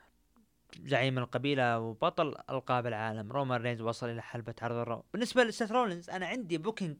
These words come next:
كنت أتمنى يصير. إيش هو البوكينج؟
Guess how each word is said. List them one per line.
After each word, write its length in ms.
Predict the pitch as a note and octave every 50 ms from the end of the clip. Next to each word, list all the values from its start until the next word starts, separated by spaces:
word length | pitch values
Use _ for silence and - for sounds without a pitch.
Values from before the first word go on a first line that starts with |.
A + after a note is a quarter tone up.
| - -
كنت 140 | - D3+ -
أتمنى 340 | D#3+ - - F#3+ F#3+ F3+ D#3+
يصير. 400 | C#3 B2+ A#2 G#2+ - - A2 G#2 _ _ _ _ _ _ _ _ _ _ _ _ _ _ _ _ _ - -
إيش 220 | A3+ G#3+ G#3+ -
هو 80 | E3 D3
البوكينج؟ 520 | C#3 C3 D3 C#3+ - D3+ D#3 E3+ E3+ -